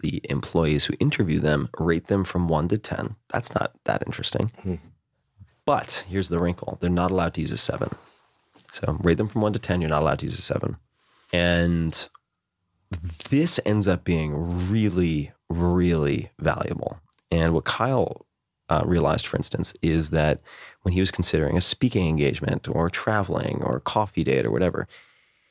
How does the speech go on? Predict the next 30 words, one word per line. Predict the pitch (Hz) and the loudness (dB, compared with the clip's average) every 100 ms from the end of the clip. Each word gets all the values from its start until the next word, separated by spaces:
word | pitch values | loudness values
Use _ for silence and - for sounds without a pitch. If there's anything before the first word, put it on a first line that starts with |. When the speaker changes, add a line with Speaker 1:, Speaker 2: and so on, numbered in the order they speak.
| _ _ _ _ _ _ _ _ _ | _ _ _ _ _ _ _ _ _
Speaker 1:
if | 104 | 0
he | 98 | 2
took | 95 - 131 | 2 0 0
out | 127 117 | 2 2
seven | - 104 92 80 | 2 0 0 -2
and | 76 | -2
had | - 87 | -2 0
to | |
rank | 82 80 | 0 0
it | - | -2
from | 90 | 2
one | 80 | 2
to | 73 | 2
ten, | - - 85 135 143 - - - | -2 0 2 2 -2 -10 -18 -6
six | - - - - - | 0 2 2 0 -2
is | |
barely | - 95 87 - | 0 0 0 -2
passing, | - 76 - - - - | -2 -2 -2 -8 -16 -2
right? | 90 101 - - _ _ | 0 0 -4 -20 _ _
Speaker 2:
Mm. | 87 85 | -2 0
Speaker 1:
That's | 107 - | 0 0
a | |
no. | 92 76 - - _ _ _ | 2 2 -2 -14 _ _ _
And | 101 | 2
then | 98 90 | 2 2
eight | - 156 - | 2 0 2
is, | 87 78 - | 2 2 0
"I'm | 80 | -2
pretty | 85 - 76 | 0 0 0
stoked." | - 78 - - | 0 0 0 -6